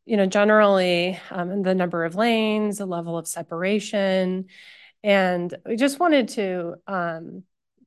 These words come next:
you know, wanted to let you know that we do feel strongly that the, the elements that go into a level of stress calculation are covered under a prioritization framework.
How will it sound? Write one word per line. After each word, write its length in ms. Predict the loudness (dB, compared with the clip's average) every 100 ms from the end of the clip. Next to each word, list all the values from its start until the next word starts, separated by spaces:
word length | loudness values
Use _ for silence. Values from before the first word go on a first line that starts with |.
| _
you 120 | -2
know, 260 | 0 0 -4
wanted 340 | -6 0 0 0
to 320 | -2 -2 -4 -10
let 300 | -6 -2 0
you 60 | 0
know 120 | -2
that 120 | -2
we 140 | -2 -6 -10
do 220 | 0 0
feel 180 | 2 0
strongly 460 | -2 -2 -2 -2 -2
that 200 | -4 -6
the, 120 | -8
the 300 | -8 -10 -4
elements 520 | 0 0 0 -4 -4
that 200 | -8 -8
go 380 | -6 -2 -2 -2
into 460 | -4 -6 -8 -8 -8
a 100 | -8
level 360 | -8 -6 -6
of 80 | -8
stress 380 | -10 -8 -8 -8
calculation 720 | -8 -8 -8 -10 -10 -10 -10
are 180 | -8 -10
covered 440 | -8 -8 -4 -4 -4
under 260 | -6 -6
a 60 | -6
prioritization 800 | -6 -4 -4 -4 -4 -4 -6 -4
framework. 480 | -4 -4 -4 -4